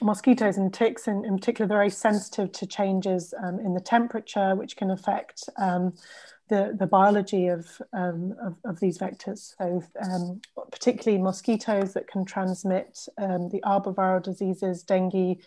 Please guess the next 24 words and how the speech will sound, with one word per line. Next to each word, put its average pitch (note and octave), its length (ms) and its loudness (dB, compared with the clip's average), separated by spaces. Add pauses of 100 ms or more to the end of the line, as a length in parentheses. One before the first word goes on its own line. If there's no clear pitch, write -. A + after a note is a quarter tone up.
(340)
chikungunya, F#3+ 720 0
and F3 160 -6
Zika. G3 500 2
We've F3+ 120 0
seen F#3+ 380 -2
an F3+ 120 -2
expansion F#3+ 680 -4
of F#3 200 -6
the F#3 280 0 (560)
Aedes G3+ 280 0
albopictus F#3+ 680 -2
mosquito F#3+ 960 -2
through F#3 260 -2
southern F#3 400 0
Europe, G3 280 2
for G3 140 -6
example, F#3+ 580 -2
and F3+ 100 -2
so F#3+ 160 -4
that G3 220 4
increases F#3+ 560 -2
the - 80 -20
chance F3+ 480 -4
of, F3 160 -4